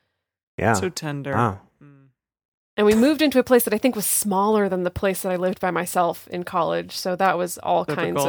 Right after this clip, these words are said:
Speaker 3: of rough. Yeah.
Speaker 1: Yeah.
Speaker 2: Well, you were in Los Angeles, right? So that makes
Speaker 3: Yeah.
Speaker 2: sense.
Speaker 3: It was also my first time moving to Los Angeles.
Speaker 1: Mm-hmm.
Speaker 2: Mm-hmm.
Speaker 1: Yeah. Well, there's a lot,
Speaker 2: Yeah.
Speaker 1: a lot at play there for sure.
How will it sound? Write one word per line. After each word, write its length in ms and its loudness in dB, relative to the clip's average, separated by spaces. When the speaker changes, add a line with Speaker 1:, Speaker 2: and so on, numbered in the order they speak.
Speaker 3:
of 240 -14
rough. 400 -6
Yeah. 80 -2
Speaker 1:
Yeah. 140 8
Speaker 2:
Well, 60 4
you 80 2
were 180 6
in 320 0
Los 400 2
Angeles, 500 0
right? 260 4
So 120 0
that 220 2
makes 160 4
Speaker 3:
Yeah. 320 6
Speaker 2:
sense. 260 0
Speaker 3:
It 100 2
was 140 2
also 240 4
my 120 0
first 300 -2
time 300 -2
moving 580 -2
to 280 -4
Los 220 -2
Angeles. 600 -4
Speaker 1:
Mm-hmm. 220 0
Speaker 2:
Mm-hmm. 160 0
Speaker 1:
Yeah. 260 4
Well, 320 0
there's 120 -6
a 60 -4
lot, 180 4
Speaker 2:
Yeah. 180 0
Speaker 1:
a 20 4
lot 140 6
at 140 0
play 240 4
there 240 2
for 160 -8
sure. 440 -4